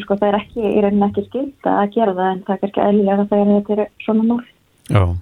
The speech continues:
Speaker 2: akkurat. Eh, geturðu sagt okkur hvaða mál verða tekin fyrir í þessum þáttum?
Speaker 1: Ég get sagt ykkur hvað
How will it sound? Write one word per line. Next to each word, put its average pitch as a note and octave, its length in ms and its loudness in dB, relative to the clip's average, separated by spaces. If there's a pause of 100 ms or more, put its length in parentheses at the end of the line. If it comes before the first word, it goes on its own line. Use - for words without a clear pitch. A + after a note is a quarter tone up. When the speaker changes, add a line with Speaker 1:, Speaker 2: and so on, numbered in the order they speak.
(140)
Speaker 2:
akkurat. G2+ 500 -4 (720)
Eh, A#2+ 480 2
geturðu C3+ 280 2
sagt - 280 2
okkur A#2+ 160 -2
hvaða F3 340 4
mál G3+ 220 6 (180)
verða C3 240 4
tekin C3+ 280 2
fyrir C#3 240 2
í C3+ 40 6
þessum B2 200 4
þáttum? F#2 260 2 (1600)
Speaker 1:
Ég F#3+ 120 2
get F#3+ 80 -6
sagt G#3 200 0
ykkur G#3 280 -2
hvað G3 480 0